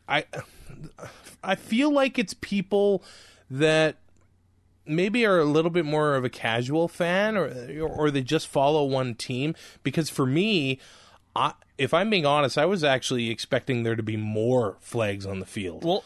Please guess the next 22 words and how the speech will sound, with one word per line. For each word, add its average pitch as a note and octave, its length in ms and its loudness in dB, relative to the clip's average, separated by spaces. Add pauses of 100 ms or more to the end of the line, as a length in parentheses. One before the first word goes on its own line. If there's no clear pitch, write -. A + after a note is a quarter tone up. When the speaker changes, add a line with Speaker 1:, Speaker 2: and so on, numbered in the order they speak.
(160)
Speaker 2:
I F3 120 4
think C4+ 160 0
it, B3 160 -2
right E3 280 0
now E3 200 0
it's D3+ 140 -6
depending D3 800 -4
on A#2+ 220 -2
the A2+ 80 -4
game, F#2+ 580 -4
and G2+ 560 -6
it's A#2+ 180 -10
just - 240 -4
Speaker 1:
It D3+ 100 2
is. C#3 280 2
Speaker 2:
some A3+ 340 0
are E3+ 80 0
just, D3+ 220 -6
I D#3 60 2
remember G3+ 280 0
watching E3 440 -2
the, B2+ 340 -4